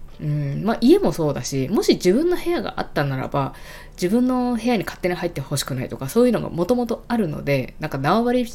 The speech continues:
意識が強いのかもしれないですね。あのー、そういうところがあるので、おそらく鍵は渡さなかったと思います。で、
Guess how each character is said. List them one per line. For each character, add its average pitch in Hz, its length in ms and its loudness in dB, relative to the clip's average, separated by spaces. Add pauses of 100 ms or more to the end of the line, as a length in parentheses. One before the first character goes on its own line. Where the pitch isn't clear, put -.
(140)
意 226 80 2
識 - 160 2
が - 80 -4
強 - 240 4
い 170 40 -2
の 143 60 -4
か 135 80 -6
も 139 80 -10
し - 100 -10
れ - 100 -8
な - 100 -10
い - 100 -12
で - 80 -14
す - 120 -12
ね。 185 160 -6 (500)
あ 135 120 -4
の 131 560 -6 (280)
ー、 - 40 -10
そ 277 80 -2
う 262 40 0
い - 20 2
う - 20 2
と 269 40 -4
こ 269 80 2
ろ 233 80 2
が 196 100 -2
あ 208 80 0
る 214 100 -2
の 196 120 -2
で、 247 120 0
お 208 60 0
そ 262 140 2
ら 202 80 2
く 135 120 -4 (140)
鍵 233 240 2
は 151 120 4
渡 160 300 -2
さ 151 180 -4
な 143 120 0
か - 160 -8
っ - 80 -16
た 127 100 -4
と 120 120 -8
思 131 200 -6
い 117 60 -10
ま 120 140 -10
す。 - 180 -8 (1000)
で、 254 200 0